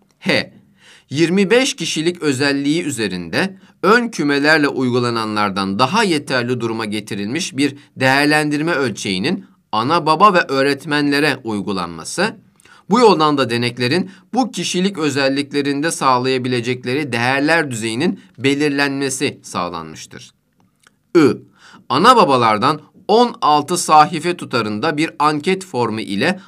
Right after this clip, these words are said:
aile çevresi hakkında bilgi toplanmıştır. Öğretmenlerdense sekiz sahifelik bir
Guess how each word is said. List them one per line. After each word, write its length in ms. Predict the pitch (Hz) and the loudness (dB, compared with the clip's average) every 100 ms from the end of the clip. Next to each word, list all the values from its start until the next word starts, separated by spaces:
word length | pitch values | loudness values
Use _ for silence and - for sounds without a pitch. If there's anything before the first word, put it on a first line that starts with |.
| _ - | _ 8
aile 480 | 147 139 160 190 | 8 8 4 0
çevresi 480 | 190 151 139 139 160 | 0 -4 -4 -4 -6
hakkında 600 | 143 123 - 123 127 160 | -6 -10 -8 -4 -2 -2
bilgi 320 | 127 135 139 | -2 -4 -6
toplanmıştır. 840 | 180 107 - 87 80 - - 69 - - _ _ _ _ | -6 -8 -8 -10 -10 -14 -16 -20 -20 -20 _ _ _ _
Öğretmenlerdense 1300 | 127 127 135 - 147 147 147 139 117 101 - 190 208 - | 2 2 2 2 2 4 4 4 2 -2 0 -2 -2 -8
sekiz 440 | - 147 135 - | -6 -4 -4 -6
sahifelik 760 | - 156 127 117 107 117 131 127 | 0 2 2 0 -6 -4 -6 0
bir 240 | 147 190 | 0 0